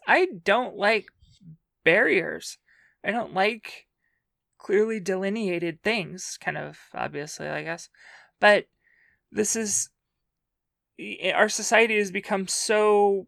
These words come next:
privacy fenced off, and we're all,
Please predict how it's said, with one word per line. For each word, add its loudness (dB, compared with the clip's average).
privacy 4
fenced -2
off, 0
and -6
we're 0
all, 0